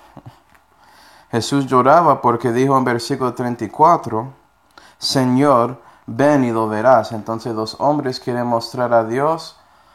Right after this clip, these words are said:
lo que ellos hacen, ¿cierto? Y Jesús lloraba por eso. Entonces, este versículo, que es el versículo más pequeño en la Biblia, tiene significado muy grande para nosotros. ¿Ok?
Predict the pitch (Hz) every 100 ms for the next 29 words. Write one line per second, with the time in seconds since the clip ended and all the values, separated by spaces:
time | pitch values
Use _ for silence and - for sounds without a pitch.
0 | _ 120 117 120 113 110 - _ _ -
1 | 113 113 110 127 139 - 110 - 156 -
2 | _ _ _ _ _ _ _ _ _ _
3 | _ _ _ 110 110 104 123 113 107 101
4 | 104 104 95 - 95 101 - - _ _
5 | _ _ _ 127 123 127 120 - _ 170
6 | 190 - 185 170 147 - 175 139 127 135
7 | 127 120 131 123 113 123 143 - 147 147
8 | 147 143 135 120 110 135 139 117 113 117
9 | _ _ _ 127 131 123 - 123 127 127
10 | - 123 113 104 117 117 113 110 107 95
11 | 95 95 95 90 - 98 - _ _ _
12 | _ _ _ _ _ _ _ _ _ _
13 | _ 98